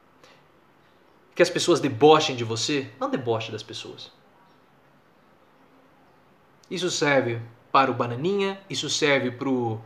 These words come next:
Carluccio, isso serve pro Roger. Roger parece ter uma adolescência tardia, né? Com essa relação dele com o Bolsonaro.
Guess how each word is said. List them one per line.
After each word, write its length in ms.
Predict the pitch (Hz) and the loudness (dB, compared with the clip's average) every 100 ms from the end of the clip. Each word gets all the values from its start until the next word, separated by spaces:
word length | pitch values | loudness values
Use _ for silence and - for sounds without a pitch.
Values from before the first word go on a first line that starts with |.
| - | -12
Carluccio, 580 | - 120 156 208 208 202 | -4 0 2 2 2 -4
isso 180 | 185 185 | -2 -2
serve 640 | - 156 156 156 156 - - _ _ - | 2 4 4 4 0 -4 -20 _ _ -2
pro 140 | 180 | -2
Roger. 440 | 113 113 107 98 92 - _ _ _ _ _ _ _ _ _ _ _ _ _ _ _ _ _ _ _ _ - | 2 2 2 -4 -10 -18 _ _ _ _ _ _ _ _ _ _ _ _ _ _ _ _ _ _ _ _ -2
Roger 420 | 131 160 147 127 113 | 6 6 6 0 0
parece 400 | 139 135 147 - | 2 4 2 -2
ter 120 | 139 151 | -2 2
uma 80 | |
adolescência 500 | 147 143 135 156 143 | 2 2 0 -2 -2
tardia, 640 | 156 143 120 110 151 135 110 | 2 2 2 -4 -4 -2 -4
né? 160 | 117 - - _ - - - - _ _ - _ _ _ _ - - _ - - - - | -6 -12 -20 _ -20 -20 -20 -20 _ _ -20 _ _ _ _ -20 -20 _ -20 -20 -20 -16
Com 160 | - 131 | -4 -2
essa 200 | 131 131 | 2 2
relação 440 | 131 120 - 135 | 4 2 -2 -2
dele 320 | 113 127 123 | 2 2 2
com 140 | 113 120 | 0 -4
o 20 | |
Bolsonaro. 520 | 110 113 113 98 90 | -4 -4 -4 -6 -8